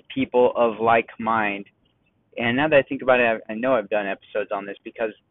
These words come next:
I've talked about how we,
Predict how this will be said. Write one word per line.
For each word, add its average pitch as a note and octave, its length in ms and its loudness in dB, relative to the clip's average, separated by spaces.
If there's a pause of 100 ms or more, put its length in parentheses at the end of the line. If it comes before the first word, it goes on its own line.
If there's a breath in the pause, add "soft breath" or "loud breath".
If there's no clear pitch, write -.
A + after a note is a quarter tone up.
(140)
I've C#3 220 -10
talked C3 240 2
about A#2+ 400 2 (680 soft breath)
how D3 640 4 (100)
we, C#3 800 0